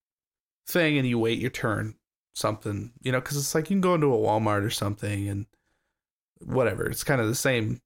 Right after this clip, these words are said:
They could make it the same kinda thing. But then they could just do it online, too. And that would be fine. You know, it's not the same thing, but,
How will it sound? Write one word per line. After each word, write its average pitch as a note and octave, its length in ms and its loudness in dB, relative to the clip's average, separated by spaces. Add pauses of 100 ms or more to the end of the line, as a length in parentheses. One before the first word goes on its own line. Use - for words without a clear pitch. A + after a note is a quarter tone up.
They C#3+ 120 -2
could C3 240 -2
make C#3 220 0
it A#2+ 140 -4
the A#2+ 80 -8
same A#2+ 280 -2
kinda G#2+ 320 -4
thing. G#2 440 -4 (1300)
But G#3+ 120 0
then A#3+ 160 2
they G#3+ 140 2
could G3+ 140 2
just F3 180 -2
do E3+ 100 4
it C3 60 4
online, A#2 500 2
too. G#2 520 0 (2250)
And B2+ 160 -2
that A#2+ 120 0
would A2+ 120 0
be A2 200 -4 (220)
fine. G#2 460 -4 (340)
You C3+ 80 -2
know, C#3 80 2
it's D3+ 180 0
not D3 160 2
the - 40 -10
same - 260 -4
thing, G#2+ 380 -4
but, - 240 -6